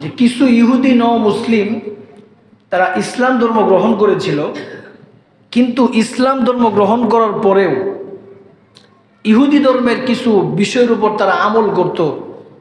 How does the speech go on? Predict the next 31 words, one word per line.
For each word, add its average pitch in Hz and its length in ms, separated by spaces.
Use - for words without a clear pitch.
যেমন 185 260
ইহুদি 240 320
ধর্মের 226 520
ইবাদতের 226 680
দিন, 196 280
উপাসনার 208 600
দিন 202 160
হলো 185 200
শনিবার। 196 720
ওই 202 140
দিন 233 160
ইহুদিরা 226 380
বিভিন্ন 220 360
ইবাদত 214 420
উপাসনা 208 440
করে, 208 180
বিভিন্ন 214 380
রকমের 202 320
আনন্দ 247 360
উৎসব 202 300
করে। 139 160
তাহলে 214 240
এই 247 160
সমস্ত 262 400
ন 226 320
মুসলিম 240 440
যারা 226 200
আগে 226 360
ইহুদি 226 520
ছিল, 165 300
তারা 202 140